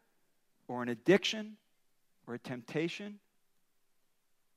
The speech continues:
It might be a life situation. It might be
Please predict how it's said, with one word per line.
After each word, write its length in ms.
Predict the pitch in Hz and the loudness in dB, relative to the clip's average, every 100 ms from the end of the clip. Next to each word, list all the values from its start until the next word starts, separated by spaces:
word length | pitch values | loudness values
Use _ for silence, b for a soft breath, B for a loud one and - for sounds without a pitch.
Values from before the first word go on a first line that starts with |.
| _ _ _ _ _ B B B | _ _ _ _ _ B B B
It 160 | 247 262 | 4 8
might 220 | 233 185 | 8 8
be 160 | 220 226 | 2 10
a 120 | 202 | 12
life 320 | 190 185 240 | 12 12 10
situation. 760 | - 202 190 175 147 135 - 131 | 8 2 2 2 4 4 0 6
It 220 | 190 233 | 8 8
might 240 | 208 208 - | 6 2 2
be 240 | 214 202 | 0 0